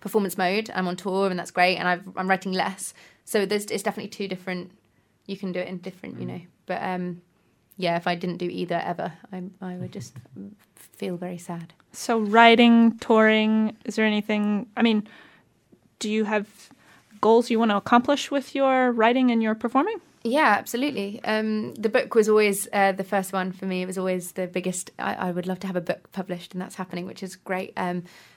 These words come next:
Speaker 1: but yeah, um, I mean, the M A is, um, is my next kind of big thing. So, um, accomplish that and be able to kind of confidently be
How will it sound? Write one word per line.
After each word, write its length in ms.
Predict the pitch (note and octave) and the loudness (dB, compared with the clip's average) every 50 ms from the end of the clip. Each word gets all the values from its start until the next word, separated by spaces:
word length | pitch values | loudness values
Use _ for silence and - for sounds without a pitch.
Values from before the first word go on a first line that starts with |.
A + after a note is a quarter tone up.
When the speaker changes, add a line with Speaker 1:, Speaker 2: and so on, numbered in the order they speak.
| _ _ - | _ _ -6
Speaker 1:
but 240 | F#3+ - - - | -6 -6 -6 -4
yeah, 400 | - B3+ - - A3 F#3+ F#3+ - - - | 0 2 4 4 4 4 2 0 0 0
um, 720 | G3+ G3 G3 F#3+ G3 F#3+ F#3+ F#3+ F#3+ F#3+ F#3+ F#3+ G3 G3 - - | 2 2 2 0 0 0 -2 -2 -2 -4 -4 -6 -8 -8 -8 -6
I 60 | - | -2
mean, 220 | G3 F#3+ F#3+ F#3+ F#3 | 0 0 2 2 4
the 180 | F#3+ F#3+ - | 2 2 4
M 160 | G#3+ G3 G3 | 2 2 2
A 260 | G3 F#3+ F#3+ F#3 F#3 F#3 | 2 2 0 0 0 -2
is, 160 | F3+ E3+ F3+ | -2 -2 -2
um, 400 | F#3+ F#3+ F3+ F3+ F#3 F#3 F3 F3+ - _ _ _ _ _ _ - | -4 -2 -2 -2 -4 -6 -6 -8 -12 _ _ _ _ _ _ -12
is 160 | - F#3+ F#3 | -10 -8 -6
my 120 | G3 F#3+ F#3 | -4 -2 -2
next 320 | F#3 - - - - - | -2 -2 -4 -8 -16 -14
kind 180 | - - F#3 F#3 | -8 -6 -6 -6
of 80 | F3+ | -4
big 180 | F3+ F#3 F3+ - | -6 -8 -8 -8
thing. 340 | - - A3 A3+ A#3+ A#3 A3 - _ _ _ _ _ _ | -6 -6 -4 -4 -4 -6 -8 -12 _ _ _ _ _ _
So, 480 | _ - - F#3+ F#3 F3+ F3+ F3+ F3+ F#3+ - | _ -10 -4 -2 0 0 0 0 -2 -4 -4
um, 240 | - F#3 F#3 F#3 F#3+ | -4 -2 -2 -4 -4
accomplish 400 | F#3+ - - F#3+ G3 F#3+ F#3 - | -6 -6 -6 -8 -6 -8 -8 -6
that 300 | - F#3+ F#3+ F#3 F#3 - | -4 -4 -2 -2 -4 -4
and 380 | - F3+ F3+ F3+ F3+ F3+ F3 F3 _ _ _ _ _ _ _ _ | -4 -4 -4 -4 -4 -6 -8 -10 _ _ _ _ _ _ _ _
be 120 | - G3+ F#3+ | -8 -6 -6
able 160 | F#3 F3+ F3+ | -4 -6 -8
to 120 | - - | -10 -12
kind 220 | - - - F#3 F3+ | -10 -6 -4 -4 -4
of 80 | F3+ F3 F3+ _ _ _ _ _ _ _ _ _ _ _ _ _ - | -4 -6 -8 _ _ _ _ _ _ _ _ _ _ _ _ _ -12
confidently 600 | - G3 F#3+ - - F#3 F#3 F#3 F#3 G#3+ F#3+ F#3 | -10 -8 -8 -6 -4 -4 -4 -4 -4 -6 -6 -8
be 400 | F#3 F#3+ F#3 F#3 F#3 F3+ F3+ F3+ | -6 -8 -6 -6 -6 -8 -10 -12